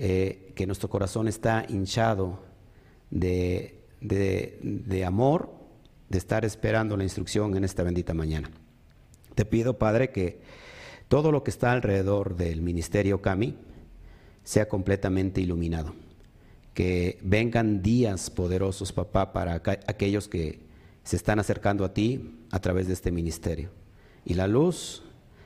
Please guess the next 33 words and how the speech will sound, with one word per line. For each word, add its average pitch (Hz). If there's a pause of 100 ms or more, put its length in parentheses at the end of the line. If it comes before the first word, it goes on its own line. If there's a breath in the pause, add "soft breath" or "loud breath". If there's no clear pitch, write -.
(120)
que, 90 (120)
que 92
nos 92
refleja, 95 (1200 loud breath)
la 90
luz 104
que 117
me 101
refleja 95
a -
mí, 131
la 87
luz 98
que 98
refleja 95
este 98
ministerio, 113 (600 loud breath)
la 92
luz 113
que 98
refleja 101 (300)
a 98
todo, 101
a 92
todo 101
este 98
equipo, 98
Padre, 107 (1080 soft breath)
esté 98
también 98
sobre 92
cada 101
uno 101